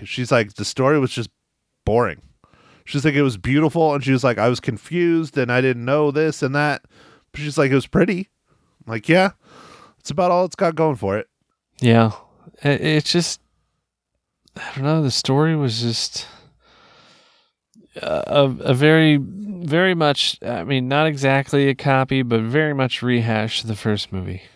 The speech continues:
Speaker 1: Yeah, it's a retelling with a little more complexity and water.
Speaker 2: Yeah, so just seems a little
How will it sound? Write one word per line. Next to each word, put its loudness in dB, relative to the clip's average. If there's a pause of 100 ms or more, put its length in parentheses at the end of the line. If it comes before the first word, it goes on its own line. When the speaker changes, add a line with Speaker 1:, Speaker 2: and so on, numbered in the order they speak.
(560)
Speaker 1:
Yeah, 0
it's -6
a 2
retelling -2 (280)
with -2
a 2
little 0
more 0 (920)
complexity -2
and -4
water. 0 (1800)
Speaker 2:
Yeah, 2 (300)
so -4 (1700)
just -4
seems 0
a 0
little 0